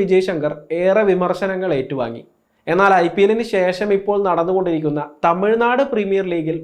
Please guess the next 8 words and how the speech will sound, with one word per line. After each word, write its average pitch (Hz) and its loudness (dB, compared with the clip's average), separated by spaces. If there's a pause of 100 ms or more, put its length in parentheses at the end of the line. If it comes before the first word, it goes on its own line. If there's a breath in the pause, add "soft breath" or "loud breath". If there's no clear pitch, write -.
വിജയ് 170 0
ശങ്കർ 175 -6
ഫോമിലേക്ക് 156 -2
തിരിച്ചെത്തിയിരിക്കുകയാണ്. 120 -6 (680 soft breath)
നാല് 220 6
മത്സരങ്ങളിൽ 220 2
നിന്ന് 214 0
നൂറ്റി 185 2